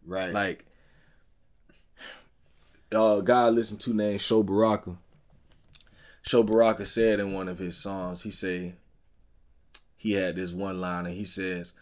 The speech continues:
Speaker 2: "I'm getting praise for activities a father should perform." And when he said that in the song, I'm like, "That's so, like,
Speaker 1: Mm-hmm.
Speaker 2: I'm getting praised for activities that a father should perform."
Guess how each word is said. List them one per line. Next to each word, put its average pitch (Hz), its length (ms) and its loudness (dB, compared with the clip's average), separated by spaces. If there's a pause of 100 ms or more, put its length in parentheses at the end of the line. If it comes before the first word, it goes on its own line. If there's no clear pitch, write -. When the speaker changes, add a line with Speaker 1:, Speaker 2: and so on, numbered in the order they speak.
(420)
Speaker 2:
"I'm 101 120 -2
getting 98 320 -2
praise 117 520 2
for 104 260 2
activities 101 720 -2
a 90 60 -8
father 104 340 -2
should - 300 -4
perform." 95 640 -4 (1700)
And 131 160 -2
when 135 120 6
he 127 60 4
said 123 360 6
that 113 160 4
in 104 100 0
the 98 60 -6
song, 110 420 0
I'm 104 160 -2
like, 92 260 -6 (300)
"That's - 220 -20
so, - 180 -14 (240)
like, - 260 -8 (200)
Speaker 1:
Mm-hmm. 151 380 -4 (100)
Speaker 2:
I'm 156 220 2
getting 123 340 6
praised 110 800 6 (1080)
for 127 260 8
activities 107 920 2 (580)
that 110 220 4
a 92 80 -2
father 123 480 2
should 107 440 2
perform." 92 540 -2